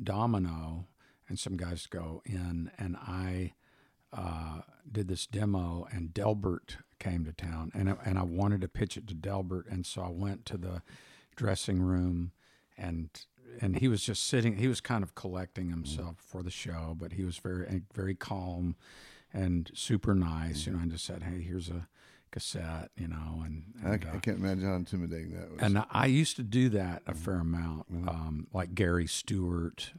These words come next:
Speaker 1: I, I went to his
Speaker 2: Mm-hmm.
Speaker 1: show when I first finally got to see him, and I'd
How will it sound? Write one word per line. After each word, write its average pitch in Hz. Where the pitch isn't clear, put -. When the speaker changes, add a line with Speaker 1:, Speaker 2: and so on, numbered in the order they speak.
Speaker 1:
I, 90
I 90
went 85
to -
his 85
Speaker 2:
Mm-hmm. -
Speaker 1:
show 90
when 90
I 90
first -
finally 85
got 85
to 87
see -
him, 87
and 85
I'd 82